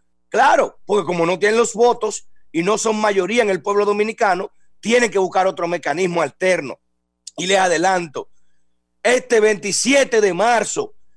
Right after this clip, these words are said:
ellos hicieron su demostración en la Plaza de la Bandera, que llevaron, <laughs> llevaron veinte gente pidiendo pizza grande y sobran seis pedazos. <laughs> Ellos, ellos hicieron su demostración en la Plaza de la Bandera el pasado domingo. Vamos a ver ahora, el veintisiete de marzo,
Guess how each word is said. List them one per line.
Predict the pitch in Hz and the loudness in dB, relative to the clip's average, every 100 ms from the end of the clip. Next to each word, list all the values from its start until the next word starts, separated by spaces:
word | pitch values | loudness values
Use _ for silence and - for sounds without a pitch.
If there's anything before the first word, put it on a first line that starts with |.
| _ - | _ -2
ellos | 180 247 | 0 2
hicieron | 269 262 | 2 2
su | 254 | 2
demostración | 247 240 226 233 269 208 | 2 2 0 2 2 2
en | |
la | 196 | 2
Plaza | 208 220 | 0 2
de | 233 | 2
la | |
Bandera, | 233 233 156 107 - - | 2 0 0 -4 -10 -10
que | 175 | -4
llevaron, | 170 180 214 147 - - - | 2 2 2 0 -12 -20 -12
<laughs> | 131 - - - | -12 -12 -10 -2
llevaron | 185 208 247 240 143 190 214 208 | 2 2 2 -2 -6 -2 0 2
veinte | 175 233 220 | 2 0 2
gente | 185 233 226 202 - - | 2 2 0 -2 -6 -10
pidiendo | - 180 226 240 | -4 0 2 2
pizza | 202 220 208 | 0 0 2
grande | 220 226 | 2 2
y | |
sobran | 185 190 214 | 0 0 0
seis | 214 | 0
pedazos. | 202 202 147 - - - _ - | 0 2 0 -2 -12 -20 _ -2
<laughs> | 220 | 0
Ellos, | 240 226 - - - | 0 -2 -4 -10 -12
ellos | - 202 | -4 -2
hicieron | 233 247 | 0 2
su | 247 | 4
demostración | 247 240 | 4 2
en | 240 | 0
la | |
Plaza | 233 233 | 0 2
de | |
la | 240 | 2
Bandera | 240 190 | 2 0
el | 180 | 0
pasado | 175 202 | 0 0
domingo. | 220 220 170 131 - - - | 2 0 -2 -4 -12 -20 -2
Vamos | 220 247 247 | 2 4 4
a | 226 233 | 4 4
ver | 220 233 226 | 4 4 4
ahora, | 208 233 233 208 160 - - | 4 4 4 2 0 -6 -2
el | 226 214 | 0 2
veintisiete | 226 214 208 180 208 254 247 247 | 2 0 -4 -6 0 0 2 2
de | 208 | 2
marzo, | 202 226 202 - 156 | 2 0 0 -4 -8